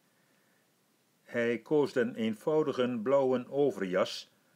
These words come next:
dien hij, evenals wijlen keizer Jozef, zijn doorluchtige voorvader, altijd droeg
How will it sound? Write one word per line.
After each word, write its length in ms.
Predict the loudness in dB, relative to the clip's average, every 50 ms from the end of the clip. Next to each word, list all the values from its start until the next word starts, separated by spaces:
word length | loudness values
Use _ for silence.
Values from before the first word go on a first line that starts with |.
| _ _ _
dien 220 | -4 -2 0 0
hij, 400 | 2 2 2 2 0 0 -2 -6 _ _ _ _ _ _ _ _ _ _ _ _ _ _
evenals 540 | 0 0 0 0 -2 0 2 2 2 2 0
wijlen 680 | -6 -4 0 2 4 4 4 4 4 2 2 -2 -4 -6
keizer 500 | -2 0 2 2 2 0 -2 -2 -2 -2
Jozef, 520 | -2 0 2 4 4 2 2 2 -2 -4 -4 -10 -20 _ _ _ _ _ _ _ _ _ -20
zijn 680 | -14 -2 0 0 2 2 2 4 4 4 4 4 2 0
doorluchtige 680 | 0 2 2 2 2 0 -4 -4 -6 -8 -4 -4 -4 -4
voorvader, 800 | -4 -6 -4 0 0 0 0 2 2 4 4 4 4 2 -2 -4 -8 -18 _ _ _ _ _
altijd 640 | _ 0 0 2 2 2 2 2 2 0 -4 -6 0
droeg 340 | 0 0 0 0 -6 -14